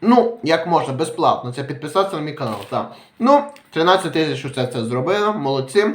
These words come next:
От тринадцять, тринадцять тисяч підписників видно, цінують мій труд, цінують кожен день і мої зйомки. Тому підписалися. А ті, хто прийшов новенький, теж,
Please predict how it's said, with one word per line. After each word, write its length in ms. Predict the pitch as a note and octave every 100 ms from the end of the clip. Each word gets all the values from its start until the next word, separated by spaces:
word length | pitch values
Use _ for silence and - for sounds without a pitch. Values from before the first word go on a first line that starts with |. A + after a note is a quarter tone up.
| - - _ _ _ _ _ -
От 200 | A#2 A2+
тринадцять, 880 | D3 F#3+ A3+ A3 F3 - - _ -
тринадцять 400 | C3+ D#3+ D3+ C3
тисяч 320 | D3 C#3+ - - _ _ _ _ _ _ _ _ _ - _ _ _ _ _ _ _ _ _ _ _ _ -
підписників 600 | C3+ F3 F3 E3+ - C#3+
видно, 300 | C3+ B2 A2+
цінують 540 | - C3 D3+ F#3 E3+
мій 140 | C#3 A#2
труд, 340 | F3 A3+ A3+ - - - - _ _
цінують 400 | D3 E3 G3+ G3
кожен 300 | E3+ D3+ C#3+
день 220 | D#3 D#3
і 40 |
мої 200 | D3 C#3+
зйомки. 340 | C3 A#2 G#2+ G#2+
Тому 220 | E3+ G#3+
підписалися. 640 | G3 - C3+ B2 G#2 -
А 100 | -
ті, 180 | - G#3
хто 240 | F#3+ F3+ C3+
прийшов 320 | D3 D#3 C#3+
новенький, 480 | C#3 F#3+ G#3+ G#3+ G3+
теж, 420 | - F#3+ A3